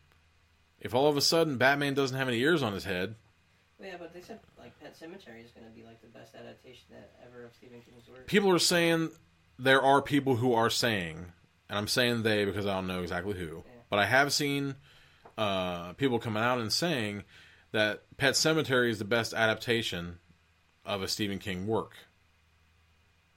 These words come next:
Speaker 1: There are three things that I've seen about that so far. I've seen people say that it's the best adaptation of his work.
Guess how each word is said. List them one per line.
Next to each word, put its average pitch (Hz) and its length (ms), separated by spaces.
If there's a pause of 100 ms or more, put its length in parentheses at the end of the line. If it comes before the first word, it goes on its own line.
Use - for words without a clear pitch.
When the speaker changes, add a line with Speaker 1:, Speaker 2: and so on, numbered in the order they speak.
(960)
Speaker 1:
There 110 140
are 104 40
three 170 220
things 175 300
that 151 80
I've 127 120
seen 160 220
about 120 300
that 107 300
so 104 180
far. - 340 (1120)
I've 117 160
seen 151 140
people 139 220
say 151 180
that 139 100
it's 123 140
the 104 80
best 135 240
adaptation 135 460
of 113 60
his 104 120
work. 120 380